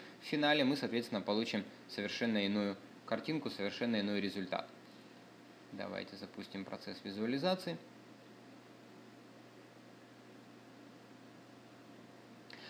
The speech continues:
Вот смотрите, адаптивность, видите, а, она не берет все абсолютно в расчет, и из-за того, что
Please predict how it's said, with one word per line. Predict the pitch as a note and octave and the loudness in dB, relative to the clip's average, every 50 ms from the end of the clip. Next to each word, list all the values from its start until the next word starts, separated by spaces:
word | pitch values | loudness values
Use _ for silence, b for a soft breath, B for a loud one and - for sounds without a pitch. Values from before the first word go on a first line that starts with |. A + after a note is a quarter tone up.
| B - | B 10
Вот | - - - | 10 10 12
смотрите, | - G#2 G2 D#3 B2+ - B2 A#2+ | 12 12 12 12 12 12 12 12
адаптивность, | B2+ E3 E3 - - C4 A#3+ A3 F3 - - | 12 12 10 10 12 12 12 12 12 10 8
видите, | F3 E3+ D#3 C#3+ - C#3 A#2+ A#2+ - | 6 4 4 6 10 10 10 10 10
а, | - B2 B2 B2 B2 A#2+ A#2+ - | 8 8 8 10 10 10 10 8
она | - C#3 D3 E3+ F#3 G3 G3 - - - | 8 6 8 10 10 10 10 10 8 4
не | E3 D#3 D#3+ E3 E3 E3+ E3 | 2 2 4 6 6 6 6
берет | D3+ C#3 D3+ F3+ F3 E3+ C#3+ - - | 8 10 12 12 12 12 12 12 10
все | - - D#3 | 8 8 10
абсолютно | D3 - - F#3+ F#3+ A#3+ A3+ A3+ F#3 D#3 | 10 10 10 10 10 12 10 10 10 10
в | C3+ | 10
расчет, | C3 C3+ - - B2+ G#2+ G2 F#2+ | 10 8 8 8 8 8 8 8
и | - A#2 C3+ C#3 C#3+ | 6 8 10 10 10
из-за | C3+ A#2+ C3 C3+ | 10 8 6 6
того, | C3+ D3+ D#3 D#3+ D#3+ | 8 8 8 8 8
что | - - D#3 D3 C#3+ | 8 10 10 10 10